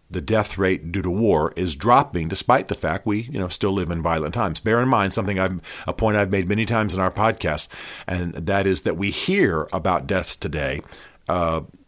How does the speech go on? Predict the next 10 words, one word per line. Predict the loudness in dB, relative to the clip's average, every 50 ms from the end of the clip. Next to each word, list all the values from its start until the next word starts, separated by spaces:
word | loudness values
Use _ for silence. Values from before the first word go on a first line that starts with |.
| _ _ _ _ _ _ _ -20 -20 -20 _ _ _ -12
ve-, | -10 -4 0 2 2 2
in | 2 0 2
very | 4 4 6 6 6 4 2
de-, | 2 0 -2
great | 0 0 0 0 0 -2 -4
detail | -6 -6 -4 -4 -2 -2 -2 -2 -2 -2
in | -2 0 0
the | 0
news | 2 2 2 2 0 0
constantly. | 0 2 4 4 4 2 0 -2 -4 -4 -4 -8